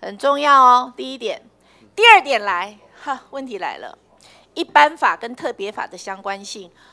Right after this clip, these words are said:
完全彻底搞错。怎么说搞错呢？特别法优先适用没有错，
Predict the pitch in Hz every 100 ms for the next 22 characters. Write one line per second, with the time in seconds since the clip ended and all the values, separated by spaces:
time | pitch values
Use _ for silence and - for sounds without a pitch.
0 | _ - 208 226 262 320 403 - 285 320
1 | - 339 269 277 269 196 320 285 240 -
2 | _ _ _ _ _ _ _ _ _ _
3 | _ _ _ _ 233 302 453 453 339 254
4 | 415 370 330 330 349 _ _ _ _ _
5 | _ _ _ _ _ _ _ _ _ _
6 | _ - 494 427 247 226 233 170 - 190
7 | 190 190 190 - - 180 170 160 175 -
8 | - 165 -